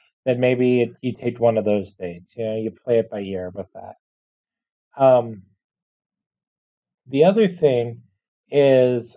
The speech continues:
I only got to do one December interview, but I can tell you from experience, December interviews are wonderful. The more you can do, the better. Very, very important. Um, so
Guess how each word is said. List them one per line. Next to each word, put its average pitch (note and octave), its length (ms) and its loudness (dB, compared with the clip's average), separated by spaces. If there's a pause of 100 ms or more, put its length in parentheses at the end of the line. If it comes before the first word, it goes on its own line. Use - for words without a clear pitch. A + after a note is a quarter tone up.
(120)
I F3+ 120 2
only A#3 240 2
got E3 240 -2
to D#3 60 -10
do C#3 180 -4
one B2 640 4
December A2 800 0 (420)
interview, A2 600 2 (460)
but C3+ 80 4
I C#3 60 8
can C#3 200 -4
tell D#3+ 200 0
you D#3+ 80 -2
from D3 200 -10
experience, A#2+ 800 -4 (440)
December A#3 360 -2
interviews F3 460 2
are C#3+ 120 2
wonderful. A2 760 0 (420)
The C3 100 0
more C#3+ 420 4
you F#3+ 160 -2
can F3+ 260 2
do, C#3 500 2
the B2+ 160 -10 (120)
better. G#2+ 640 -2
Very, C3 340 2
very C3 300 4
important. G#2+ 640 -4 (600)
Um, A2+ 420 2
so A#2+ 280 -4